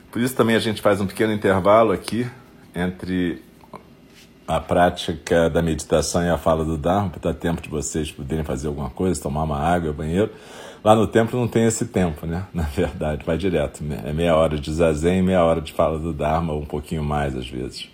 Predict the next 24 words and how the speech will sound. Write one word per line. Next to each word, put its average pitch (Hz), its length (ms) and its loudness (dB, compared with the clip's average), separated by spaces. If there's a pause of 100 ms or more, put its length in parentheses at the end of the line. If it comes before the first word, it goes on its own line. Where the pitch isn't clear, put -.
(240)
ou 78 80 -4
um 76 60 -4
pouquinho 76 400 -6
menos. 67 300 -8 (1000)
Mas 107 180 2
enfim, 87 400 0 (160)
então 110 880 4 (100)
a 87 80 2
gente 85 280 0
vai 87 260 8
dar 85 240 6
início 92 800 4
à 87 80 10
nossa 85 400 6
prática 92 960 4 (1120)
de 87 160 -4
meditação 87 600 2
orientada 87 580 2
hoje. 73 360 -2
E - 20 6
eu 120 120 6
queria 98 280 2
agradecer 92 760 0 (800)
muito 113 420 0